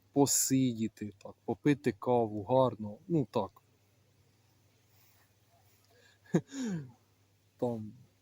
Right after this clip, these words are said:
хто з ким. Ну, такий вечір, я ще зараз вам покажу просто. Прям хочеться жити, ребятки. Зараз я вам покажу.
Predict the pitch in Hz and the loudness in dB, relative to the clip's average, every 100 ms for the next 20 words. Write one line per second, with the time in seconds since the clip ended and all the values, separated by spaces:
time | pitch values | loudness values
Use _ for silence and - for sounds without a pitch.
0 | _ _ _ - - 170 160 - 147 113 | _ _ _ -20 8 8 8 2 -4 -4
1 | 101 127 135 151 - 156 165 151 127 127 | -6 -6 0 2 2 6 8 8 6 4
2 | 131 135 127 135 123 139 131 - 131 143 | 2 2 4 4 4 2 2 0 4 4
3 | 143 147 - 135 117 - 101 - _ _ | 4 -2 -2 -2 -2 -6 -14 -16 _ _
4 | _ _ _ _ _ _ 143 135 - 165 | _ _ _ _ _ _ 4 4 4 4
5 | 170 151 156 131 135 127 - 101 - - | 4 4 4 4 0 -2 -4 -10 -12 -16
6 | _ _ _ _ 110 113 110 104 - - | _ _ _ _ -2 -2 -2 -8 -12 -20
7 | _ - - 117 127 127 - 135 123 123 | _ -20 -12 0 2 4 4 2 2 0
8 | - 127 156 131 | -2 0 2 2